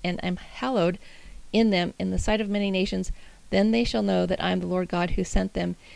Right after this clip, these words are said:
but also brought them back to their land and left none of them captive any longer." And, and so he, he basically is saying,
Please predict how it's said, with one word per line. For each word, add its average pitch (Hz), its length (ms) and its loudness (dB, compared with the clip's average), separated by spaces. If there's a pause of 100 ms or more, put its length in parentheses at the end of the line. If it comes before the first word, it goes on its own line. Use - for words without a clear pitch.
(380)
but 202 200 4
also 190 520 2
brought 196 360 4
them 190 180 0
back 185 280 0
to 196 100 4
their 190 160 2
land 180 340 2
and 185 140 0
left 185 260 0
none 202 180 4
of 208 80 2
them 190 180 2
captive 196 520 -2
any 180 180 0
longer." 175 540 0 (640)
And, 190 380 2
and 196 160 0
so 220 160 4
he, 220 320 0
he - 160 -2
basically 202 680 2
is 190 140 2
saying, 190 480 4